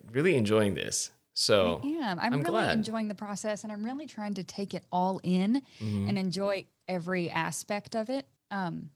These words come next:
Speaker 2: like I said, I mean, this is something I've always dreamed of. I've, when I first started working with Rachel, she asked, like, kinda how I got into,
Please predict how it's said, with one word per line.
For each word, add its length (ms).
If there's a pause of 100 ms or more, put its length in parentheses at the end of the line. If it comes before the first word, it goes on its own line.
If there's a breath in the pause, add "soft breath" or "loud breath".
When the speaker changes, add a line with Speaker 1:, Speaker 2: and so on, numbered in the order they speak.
(140)
Speaker 2:
like 160
I 60
said, 200
I 60
mean, 160
this 120
is 60
something 280
I've 120
always 300
dreamed 320
of. 160
I've, 200 (520 soft breath)
when 120
I 100
first 260
started 300
working 280
with 140
Rachel, 480 (200)
she 260
asked, 420
like, 200
kinda 260
how 220
I 100
got 300
into, 720